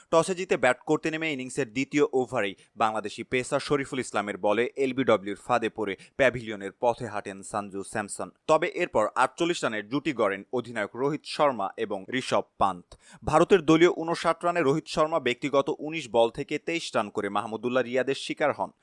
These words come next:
এরপর উইকেটে নেমে ঝড়ো ব্যাটিং করতে থাকেন সূর্যা কুমার যাদব। মাত্র আঠেরো বল থেকে চার চারে একত্রিশ রানের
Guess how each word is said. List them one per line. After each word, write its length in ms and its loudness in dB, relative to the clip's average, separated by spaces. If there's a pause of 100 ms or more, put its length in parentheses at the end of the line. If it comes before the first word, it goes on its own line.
(180)
এরপর 280 2 (100)
উইকেটে 380 -2
নেমে 220 -4
ঝড়ো 320 -2
ব্যাটিং 360 0
করতে 300 -2
থাকেন 380 -6
সূর্যা 340 -4
কুমার 340 -4
যাদব। 340 2 (200)
মাত্র 360 2 (100)
আঠেরো 420 2
বল 260 6
থেকে 340 -8 (220)
চার 300 2
চারে 380 2
একত্রিশ 680 -2
রানের 200 -4